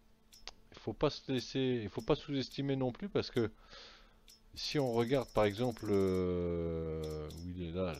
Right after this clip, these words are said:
le Fiat là, qui fait cent cinquante chevaux, on a pu voir qu'il tracte quand même plus fort que les tracteurs modernes, euh, équivalents, quoi, hein. Donc, euh, les chevaux, euh, on va dire, de l'ancienne mécanique, euh,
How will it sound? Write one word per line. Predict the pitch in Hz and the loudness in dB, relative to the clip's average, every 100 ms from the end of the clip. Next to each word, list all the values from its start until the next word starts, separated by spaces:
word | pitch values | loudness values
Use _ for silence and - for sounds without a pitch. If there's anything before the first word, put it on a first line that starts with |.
| - | -8
le | 82 87 85 | -4 -2 0
Fiat | 82 - - 147 - | -4 -4 -2 -2 -2
là, | 95 82 | -4 -4
qui | - | -8
fait | 90 101 92 | -6 -2 -2
cent | - 135 | -2 -2
cinquante | - 110 117 104 | 0 0 0 -4
chevaux, | - 92 110 208 165 _ - - - - - | -2 -2 0 -4 -6 _ -20 -20 -20 -14 -4
on | 110 | 2
a | 107 | 2
pu | - | 2
voir | 101 120 202 - | -2 2 2 0
qu'il | 117 - | -8 -6
tracte | - 185 180 - 120 | 2 2 2 -4 -2
quand | 120 | 0
même | 131 175 | 0 0
plus | 123 - 127 | -2 -4 -2
fort | 117 170 202 214 - - _ _ _ _ _ _ | 0 2 4 2 -4 -20 _ _ _ _ _ _
que | - 113 107 | -4 2 2
les | 104 98 | 4 2
tracteurs | - 98 - 107 | 0 -4 -2 -2
modernes, | 104 98 156 180 | 0 2 2 2
euh, | 127 95 90 87 | 2 2 2 0
équivalents, | 87 90 101 175 101 | -2 -2 -2 0 -4
quoi, | - 80 | -6 -8
hein. | 131 _ - - - - - - - | -10 _ -20 -20 -20 -20 -20 -18 -6
Donc, | 113 110 | -4 2
euh, | 104 95 | 4 4
les | 98 104 | 2 0
chevaux, | - 123 120 135 127 104 | 0 0 0 2 4 4
euh, | 87 82 | 4 0
on | 85 | -2
va | 90 | -4
dire, | 104 117 | -2 -2
de | 92 | 0
l'ancienne | 87 98 - 101 | 0 -2 -2 -2
mécanique, | 90 - 98 196 - | -2 -2 -2 -2 0
euh, | 95 | 0